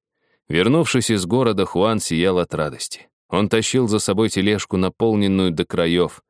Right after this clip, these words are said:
Он выгрузил два новеньких ружья, три ящика патронов, очень много динамита, фитили, капсули и всякие разные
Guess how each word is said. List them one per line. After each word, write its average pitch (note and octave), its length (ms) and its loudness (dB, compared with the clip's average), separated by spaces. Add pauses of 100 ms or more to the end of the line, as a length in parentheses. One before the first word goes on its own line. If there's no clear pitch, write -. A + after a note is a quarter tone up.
(140)
Он F#2+ 160 0
выгрузил A2+ 460 2
два G2+ 180 2
новеньких A2 520 0
ружья, D#2+ 500 -2 (160)
три A2+ 160 2
ящика A2+ 480 0
патронов, G2+ 580 -2
очень A#2 320 0
много A2 380 2
динамита, G2+ 520 0
фитили, A#2+ 520 0
капсули G#2 600 -2
и A2+ 100 -2
всякие A#2 520 -2
разные G2 480 0